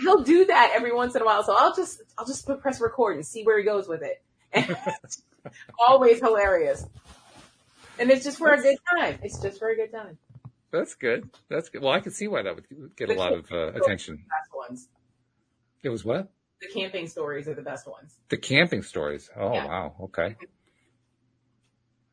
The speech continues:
Speaker 2: Yeah, but if you have that kind of ability to just, you know, spin a yarn, so to speak,
Speaker 1: Yeah.
Speaker 2: as you're, uh, on the fly and make it funny, it doesn't matter what the
Speaker 1: Yeah,
Speaker 2: subject matter is.
Speaker 1: exactly. He could do it out of nothing.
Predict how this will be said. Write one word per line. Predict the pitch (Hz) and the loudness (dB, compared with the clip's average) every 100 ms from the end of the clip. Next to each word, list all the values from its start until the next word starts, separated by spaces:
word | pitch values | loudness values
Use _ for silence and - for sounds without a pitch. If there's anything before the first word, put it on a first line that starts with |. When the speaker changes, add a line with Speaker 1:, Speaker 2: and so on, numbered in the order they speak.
| - | 4
Speaker 2:
Yeah, | 160 | 6
but | 127 | 6
if | 117 | 6
you | 139 | 6
have | 127 | 6
that | 123 120 | 4 2
kind | 120 | 2
of | 98 | -2
ability | 92 101 98 98 90 | -2 0 0 0 -2
to | 101 | -4
just, | 92 82 - - - _ _ | -4 -4 -6 -12 -14 _ _
you | 95 | -10
know, | 82 _ _ - _ - | -10 _ _ -20 _ -14
spin | - 135 113 | -6 -2 0
a | |
yarn, | 101 98 95 82 78 | 0 0 0 -4 -8
so | 90 95 | -6 -6
to | |
speak, | 80 - 82 - | -6 -8 -8 -2
Speaker 1:
Yeah. | 240 320 - | 2 2 0
Speaker 2:
as | 92 | -4
you're, | 87 117 | -6 -4
uh, | 117 - | -4 -4
on | 104 | -8
the | 95 | -6
fly | - 104 104 | -2 0 0
and | 101 | 0
make | 95 82 | -2 -2
it | 76 | -4
funny, | 107 98 78 | -4 -4 -4
it | 73 104 | -6 -6
doesn't | 101 85 | -6 -6
matter | 78 92 73 | -6 -4 -4
what | 67 | -8
the | - 65 69 | -12 -14 -8
Speaker 1:
Yeah, | 226 | -4
Speaker 2:
subject | - 185 82 | -4 -4 -10
matter | - - - | -14 -12 -6
is. | |
Speaker 1:
exactly. | - - 196 151 | -6 -4 -6 -6
He | 165 254 247 | -4 -4 -2
could | 247 190 | -4 -2
do | 240 233 | 2 4
it | - | 4
out | 202 208 | 2 2
of | 185 | -2
nothing. | 196 202 254 185 143 135 | -6 -6 -4 -6 -8 -10